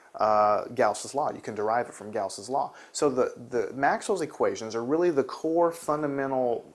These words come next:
uh, how, how should I say, the top level equations, all the other stuff that comes from it, all of the force laws and the, you know, we'll learn about all kinds of little things that you can derive for electricity and magnetism, but ultimately they all really come from Maxwell's equations. So those are the cornerstone equations.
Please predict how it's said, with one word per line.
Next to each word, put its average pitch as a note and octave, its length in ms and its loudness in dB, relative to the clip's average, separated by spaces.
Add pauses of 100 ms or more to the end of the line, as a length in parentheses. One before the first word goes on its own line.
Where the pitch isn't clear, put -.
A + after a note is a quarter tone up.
uh, G#1+ 520 -14
how, B2+ 260 -4
how A#2+ 120 -8
should - 180 -2
I A2 60 -2
say, A2+ 200 -2
the G2 120 -8
top - 440 -2
level B2 300 4
equations, G2 480 -4
all E3 240 -2
the G3+ 120 4
other F3 160 2
stuff - 280 -4
that D3+ 120 -2
comes C3+ 240 -6
from D3 280 -2
it, - 80 -10 (380)
all C#3+ 180 2
of C#3 80 -2
the B2+ 80 -6
force B2+ 500 0
laws G2+ 460 4
and G2 180 -10
the, F#2 160 -4 (300)
you B2 80 -4
know, A2+ 80 0
we'll C#3+ 160 2
learn D3+ 160 2
about C3+ 100 6
all C3+ 140 6
kinds D3 280 -2
of C3 80 -8
little A#2+ 200 0
things A2+ 260 -6
that G#2 100 -10
you B2 80 -6
can A2+ 140 -8
derive G2+ 580 2
for - 280 -6
electricity A2+ 500 -2
and G#2 100 -8
magnetism, A2+ 480 -6
but G#2+ 240 0
ultimately D#3 460 0
they A#2 100 0
all D#3 300 -2
really C#3 320 -2
come B2+ 260 -4
from G#2 200 -6
Maxwell's G2+ 340 -8
equations. G2+ 420 -6
So A#2 120 0
those D3 240 0
are E3+ 40 -4
the D3 80 -4
cornerstone - 640 -12
equations. - 480 -12